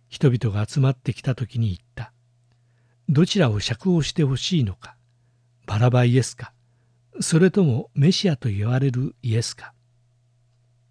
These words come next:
実は祭りごとに囚人を許すという習慣はなかったと言われます。おそらくこれは、ピラトはここで民衆を恐れるゆえに、とっさに思いついた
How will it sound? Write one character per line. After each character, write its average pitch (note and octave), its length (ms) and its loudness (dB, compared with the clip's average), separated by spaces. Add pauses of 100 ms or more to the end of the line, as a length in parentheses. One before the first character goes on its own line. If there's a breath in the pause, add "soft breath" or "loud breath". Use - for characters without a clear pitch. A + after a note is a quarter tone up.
(840)
実 A#2 280 -2
は B2 220 0 (260)
祭 C#3 400 -2
り - 40 0
ご E3+ 100 0
と C#3+ 120 0
に G#2+ 260 -4
囚 B2+ 240 -2
人 C#3 320 2
を C3+ 80 4
許 C#3+ 160 2
す - 140 -8
と A2+ 100 -4
い G2+ 120 -4 (140)
う - 60 -16
習 - 180 -4
慣 C#3+ 280 0
は C#3 120 0
な D3+ 120 -2
か F3 120 -6
っ - 100 -6
た - 140 -12
と - 120 -10
言 G2 160 -8
わ G#2 100 -4
れ G#2 100 -4
ま G#2 120 -8
す。 - 260 -20 (1300)
お B2 40 -4
そ - 140 -2
ら E3+ 120 2
く - 140 -16
こ - 120 -6
れ A2 80 -2
は、 A2 220 -6 (760)
ピ C3 120 2
ラ B2 100 6
ト A#2 100 -4
は G#2 240 -4
こ - 120 -12
こ C3+ 100 0
で B2+ 140 2
民 C#3 240 4
衆 C#3 200 0
を B2+ 140 6
恐 D#3 240 0
れ E3+ 80 2
る A#2+ 100 -2
ゆ G#2+ 180 -2
え A2+ 60 0
に、 A2 200 -6 (400)
と C3+ 100 0
っ C3 40 4
さ - 200 0
に F3+ 140 6
思 E3+ 200 6
い E3+ 60 4
つ - 160 -6
い D3+ 120 2
た - 220 -12